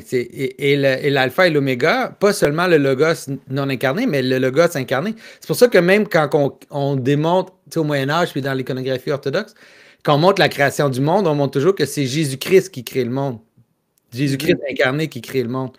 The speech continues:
Speaker 1: Tu sais, il y a, il y a, in-, intér-, question intéressante, récemment, quelqu'un a demandé à un prêtre, euh, que je connais, que j'admire beaucoup, il a demandé, «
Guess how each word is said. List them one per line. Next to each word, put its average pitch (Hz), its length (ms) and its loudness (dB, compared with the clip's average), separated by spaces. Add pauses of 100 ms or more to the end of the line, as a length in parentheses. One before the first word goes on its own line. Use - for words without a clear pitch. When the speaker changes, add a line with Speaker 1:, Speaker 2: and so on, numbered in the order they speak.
(320)
Speaker 1:
Tu 175 80 6
sais, 160 120 8
il 139 120 0
y 156 80 6
a, - 100 2
il 151 100 -4
y 233 40 0
a, 254 40 -2 (120)
in-, 147 240 0
intér-, 160 380 2
question 160 260 6
intéressante, 175 420 6
récemment, 165 300 4
quelqu'un 165 240 2
a 175 40 4
demandé 156 220 6
à 165 40 8
un 151 40 2
prêtre, 160 360 4
euh, 131 240 2
que 135 120 0
je - 80 0
connais, 139 220 0
que 123 100 -8
j'admire 123 360 2
beaucoup, 190 320 -2 (480)
il 139 80 4
a - 20 8
demandé, « 147 480 6